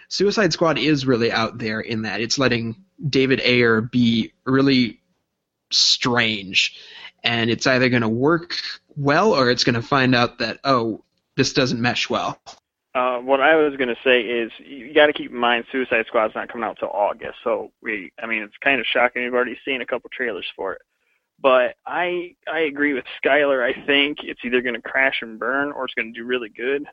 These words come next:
Speaker 2: Um, I think it's gonna depend on, uh, Leto as a Joker, if he kills it or not, because word of mouth is gonna travel real quick about that, as well as, um, well, I mean, pretty much everybody. Margot Robbie as Harley Quinn, Will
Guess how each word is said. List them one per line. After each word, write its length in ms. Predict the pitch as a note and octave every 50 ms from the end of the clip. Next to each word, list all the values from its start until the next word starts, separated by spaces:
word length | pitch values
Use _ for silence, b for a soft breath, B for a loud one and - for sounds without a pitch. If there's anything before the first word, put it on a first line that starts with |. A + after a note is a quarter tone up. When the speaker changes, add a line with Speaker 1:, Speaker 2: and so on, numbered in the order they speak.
| _ _ -
Speaker 2:
Um, 280 | A#2+ G#2 G2+ G2 - -
I 40 | -
think 180 | - - C#3+ C#3+
it's 80 | - - -
gonna 160 | C3+ B2+ B2+
depend 420 | B2+ B2+ - C3+ B2 B2 B2 A#2+
on, 280 | A#2 A#2 G#2+ G#2 G#2+ A2 _ _ _ _ _ _ _ _ _ _ _ _ _ _ _ _ _ _ _ -
uh, 200 | A#2+ A2 G2 F#2+
Leto 340 | G#2+ B2+ C3 C3 B2+ B2 B2
as 160 | A#2+ B2+ B2
a 60 | A#2+
Joker, 440 | A#2+ B2 A#2 A2+ A#2+ - C#3 C3 C3+ - - _ -
if 120 | D3 -
he 100 | - A2+
kills 340 | - - - B2 A#2+ B2 C3
it 100 | B2 A#2+
or 80 | B2 B2
not, 320 | A#2 A2+ A#2 A#2 B2 - _ _ -
because 240 | - C3 - A#2 A2+
word 160 | A#2+ A#2+ A#2+
of 80 | A#2+ A#2
mouth 240 | A#2 A2 A#2 A2+ -
is 120 | A#2 A2+
gonna 200 | - A#2 G#2+ G2+ G#2
travel 440 | - - - A#2 A#2 A#2 A2+ G#2 G#2
real 220 | A2 A#2 A#2+ B2
quick 240 | - - A#2+ A#2 -
about 260 | A#2 A2 G#2 G#2 G#2+ - -
that, 220 | A2 G#2 G2+ - -
as 80 | B2 A#2+ -
well 220 | A#2+ A#2+ A#2+ A#2+ A#2
as, 80 | A#2 - _ - _ _ -
um, 240 | A#2+ G#2+ G2 E2+ D2+ _ _ _ _ _ _ _ -
well, 140 | A#2+ A#2 A#2
I 60 | B2
mean, 180 | C3 C3+ C3+ C#3
pretty 180 | - F3+ F#3+
much 160 | F3 B2 - -
everybody. 440 | - A#2 A#2+ B2+ A#2+ A#2 A2 G2+ G2
Margot 320 | G#2 A2+ A2+ A#2+ A#2+ B2 A#2+
Robbie 420 | A2+ A#2 A2 A2+ A2+ A#2 A#2 A2+
as 80 | G#2+ A2+
Harley 340 | - B2+ A#2+ A#2+ A2+ G#2+
Quinn, 400 | - _ - B2 A#2+ A#2 A#2 B2 D3+ _ _ _ _ _ _ _ _ _ _ _ _ _ -
Will 140 | B2 A#2+ A#2+